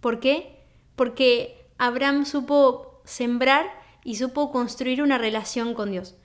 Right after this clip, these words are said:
Supo dar pasos de fe. Y aun cuando se equivocaba, volvía a confiar en Dios. Y queremos animarte a esto, a que, mm, no midas tu vida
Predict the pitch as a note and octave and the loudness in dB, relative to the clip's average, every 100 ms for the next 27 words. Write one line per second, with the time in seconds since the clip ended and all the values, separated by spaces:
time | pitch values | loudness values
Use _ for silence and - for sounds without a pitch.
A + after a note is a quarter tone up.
0 | _ - - C#4 D4+ D4 C#4+ D4 C4 D4 | _ -16 -4 0 4 4 4 4 2 2
1 | B3 B3 A#3 A#3 A3 - _ _ - B3 | 0 -2 0 -2 -2 -8 _ _ -4 0
2 | B3 C4+ D4 C#4 C4+ B3 B3 B3 B3 C4+ | 2 4 4 4 2 0 4 2 6 6
3 | C#4+ D4+ D#4+ D#4+ B3 A#3 A#3 A#3 C4 C4+ | 8 10 8 6 2 2 2 2 2 4
4 | C4 A#3 A#3 A3 G#3+ G#3 F#3+ - - _ | 0 -4 -2 -2 -2 -4 -6 -8 -20 _
5 | _ - - - - C#4 C4+ C4 C4 C#4 | _ -20 -20 -12 0 4 4 2 -2 -8
6 | - _ _ C#4+ D4 D#4+ E4 D4 B3+ B3 | -14 _ _ 0 2 2 2 2 2 4
7 | A#3+ A#3+ A3+ G3+ F#3+ - - - _ _ | 4 2 -2 -2 -6 -12 -18 -20 _ _
8 | _ - B3+ A#3+ B3+ B3 A#3+ B3 A3 - | _ -4 -4 0 4 4 4 0 -4 -10
9 | - _ _ _ _ - B3+ C#4 D4+ D#4 | -20 _ _ _ _ -4 2 4 6 4
10 | C#4+ C#4+ B3 A#3+ C4 D#4+ | 0 -2 0 2 2 2